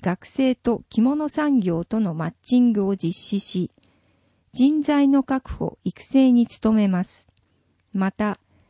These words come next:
地域産業の活性化に向け、地域資源を生かした製品、サービスの開発、販路拡大を支援します。さらに、新たな創業に向け、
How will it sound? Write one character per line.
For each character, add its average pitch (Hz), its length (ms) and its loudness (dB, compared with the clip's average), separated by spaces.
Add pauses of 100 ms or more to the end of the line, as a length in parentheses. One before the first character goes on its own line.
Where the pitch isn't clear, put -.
(200)
地 311 240 2
域 311 180 -4
産 302 320 0
業 196 240 0
の 160 140 -6
活 - 260 -6
性 240 260 2
化 214 160 -2
に 208 160 2
向 185 140 -2
け、 185 300 -4 (540)
地 320 220 2
域 320 200 -2
資 320 200 -2
源 208 300 0
を 170 80 -2
生 175 100 -6
か 220 160 -2
し - 140 -10
た 147 260 -6
製 226 320 0
品、 208 380 -2 (200)
サ 302 260 -4
ー 285 40 -2
ビ 214 120 -2
ス - 160 -8
の 156 140 -6
開 180 280 -4
発、 180 480 -6 (580)
販 311 280 -2
路 196 120 2
拡 190 300 -4
大 202 320 0
を 190 100 -2
支 - 200 -6
援 214 200 0
し - 200 -6
ま 170 180 -4
す。 - 220 -20 (840)
さ 302 220 -4
ら 277 160 0
に、 151 260 -6 (380)
新 294 280 0
た 190 140 -2
な 170 140 -4
創 220 280 2
業 208 280 2
に 202 160 2
向 185 140 0
け、 180 260 -4